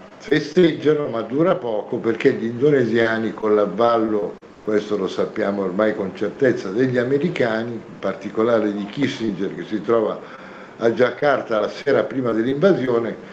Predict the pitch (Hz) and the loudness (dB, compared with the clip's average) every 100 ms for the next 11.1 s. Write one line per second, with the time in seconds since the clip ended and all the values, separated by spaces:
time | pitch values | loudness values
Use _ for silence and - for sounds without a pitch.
0 | - - - - 151 131 120 - 147 180 | -18 -20 -20 -2 0 2 0 -2 0 2
1 | 113 110 - 123 110 110 107 104 - 120 | 2 2 2 4 6 6 6 4 2 -6
2 | 110 123 120 139 151 120 101 104 104 98 | -4 -2 0 2 2 2 -2 -2 -2 -4
3 | 104 101 101 95 101 95 95 95 87 98 | -2 -4 -2 -4 -6 -4 -4 -4 -4 -6
4 | 85 87 - 170 160 139 127 127 120 113 | -6 -10 0 2 4 2 0 0 -4 -6
5 | - - 135 123 - 107 90 - - - | -6 -2 0 -2 0 0 0 -6 -16 -18
6 | - - 113 107 - 147 143 - - 117 | -20 -2 2 2 2 4 4 2 -2 0
7 | 110 135 - - - _ _ - - - | 0 -2 -6 -18 -20 _ _ -20 -20 -20
8 | - - 101 92 123 120 107 147 147 - | -20 -10 -8 -2 2 2 2 2 2 0
9 | 117 107 101 101 127 127 - 147 117 101 | 2 2 2 -2 -4 -4 2 2 2 0
10 | 98 120 160 175 175 117 113 110 110 101 | 0 4 6 6 4 4 0 2 0 -2